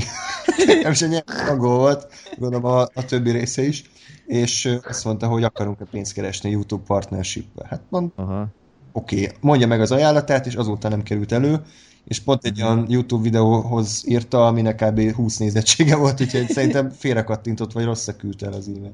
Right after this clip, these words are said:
Speaker 2: Ö, nem, nem biztos egyébként, mert, ö, én pont ma kaptam újra egy ilyet. Érdekes módon a, a Facebook, a Filmbarátok Facebook üzenetekhez, és, ö,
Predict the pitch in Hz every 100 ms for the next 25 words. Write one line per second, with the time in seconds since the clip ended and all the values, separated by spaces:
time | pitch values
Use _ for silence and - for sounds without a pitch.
0 | 107 135 - - 135 139 107 113 120 104
1 | 98 - - 98 101 98 - 107 110 110
2 | 104 101 - - - 104 104 104 - -
3 | - - - - - - - - 107 110
4 | - 135 104 95 73 76 - 95 98 92
5 | 90 92 95 98 95 - 107 104 95 98
6 | 104 98 98 95 90 - - 73 113 98
7 | 90 92 92 - 107 - 87 - - 110
8 | 98 98 90 - 104 87 85 - - -
9 | 98 107 - - _ - - _ _ -
10 | 95 92 - 98 95 95